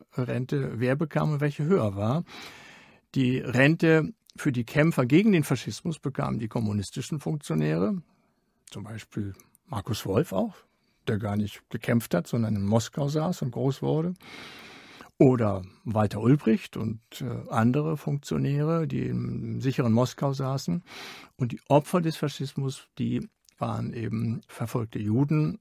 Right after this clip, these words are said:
äh, zum Beispiel, oder auch, äh, Roma und Sinti, die, äh, eben dann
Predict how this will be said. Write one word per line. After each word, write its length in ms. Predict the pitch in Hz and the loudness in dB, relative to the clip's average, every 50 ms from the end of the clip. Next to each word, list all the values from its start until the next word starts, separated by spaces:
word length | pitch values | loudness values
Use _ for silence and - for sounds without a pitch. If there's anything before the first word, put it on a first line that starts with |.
| _ - - | _ -14 -10
äh, 160 | 147 131 113 | -8 -8 -8
zum 200 | - - 120 110 | -6 -6 -6 -4
Beispiel, 720 | 113 104 107 113 - - _ - 127 120 123 123 123 117 110 - - - - - - - - _ _ _ | -2 -4 -4 -4 -6 -10 _ -6 -4 -4 -2 -2 -2 -2 -4 -8 -14 -18 -16 -16 -18 -20 -20 _ _ _
oder 340 | - - 113 104 101 98 98 | -8 -4 -4 -2 -2 -4 -6
auch, 180 | - 95 95 - - - - - | -6 -8 -10 -10 -14 -18 -14 -10
äh, 40 | - | -8
Roma 440 | 107 101 98 104 113 110 113 107 98 | -8 -8 -2 0 2 2 2 2 0
und 100 | 98 - | -2 -4
Sinti, 460 | - 120 123 135 135 - 135 123 117 | -4 -4 -4 -4 -4 -4 -6 -6 -6
die, 400 | 113 - 120 107 110 110 117 127 | -8 -8 -6 -6 -4 -4 -6 -6
äh, 440 | - 113 110 113 113 113 117 135 123 | -6 -6 -8 -6 -6 -6 -6 -6 -6
eben 360 | 120 123 - 165 85 87 - | -6 -4 -2 0 0 0 0
dann 480 | - 82 85 87 90 90 - 190 - | 0 0 2 2 2 0 0 -2 -6